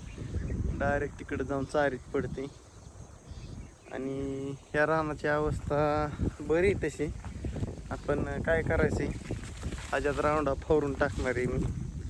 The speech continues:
ज्वारी करायची ह्या रानात खाली. येतंय चालायला काय म्हणजे, हो का, ज्वारी करून टाकायची खटाखट टाकाटक मध्ये. मग बाकीचं काय नाही. आणि आहे मित्रांनो, सकाळ सकाळ आज दुखाट वातावरण झाले.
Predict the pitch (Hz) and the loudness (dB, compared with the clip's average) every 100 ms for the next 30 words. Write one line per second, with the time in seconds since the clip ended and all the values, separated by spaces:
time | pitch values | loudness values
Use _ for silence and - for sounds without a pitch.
0 | - - - - 143 156 156 143 131 147 | 0 0 0 -4 2 4 6 4 2 2
1 | 143 139 151 147 147 139 - - - - | 2 2 2 4 4 2 0 -2 -4 -4
2 | - 156 139 - - - - - - - | 2 4 4 0 -4 -6 -6 -6 -6 -8
3 | - - - 139 151 190 175 185 151 135 | -10 -10 -4 -2 2 2 4 4 6 4
4 | 135 151 143 147 139 139 - - - - | 2 0 0 0 -2 -4 -6 -8 -12 -14
5 | - - - - - - - - 139 127 | -16 -16 -16 -16 -16 -20 -20 -14 -8 -8
6 | - - - - - - - - - - | -10 -20 -18 -14 -14 -14 -18 -18 -20 -18
7 | - - - - - - - - - - | -18 -20 -16 -14 -14 -18 -20 -20 -20 -18
8 | - 151 151 143 - 143 - - - - | -4 -2 0 -2 -2 0 2 4 4 4
9 | - 143 - 113 139 131 139 135 131 127 | 2 -2 -4 -4 -4 -6 -6 -6 -6 -6
10 | 117 - - 135 131 135 135 131 131 - | -8 -14 -14 -10 -6 -4 -4 -6 -6 -4
11 | 147 139 - - - - - - - - | -4 -6 -10 -10 -10 -10 -12 -12 -14 -16
12 | - - 127 135 143 143 143 - - 135 | -12 -6 -2 -2 -2 -2 -2 -4 -4 -4
13 | - 127 131 - 120 131 131 131 143 135 | -4 -4 -4 -4 -2 0 0 -2 -4 -2
14 | 127 135 131 131 131 131 139 147 143 | 0 -2 0 -2 -2 -4 -4 -6 -8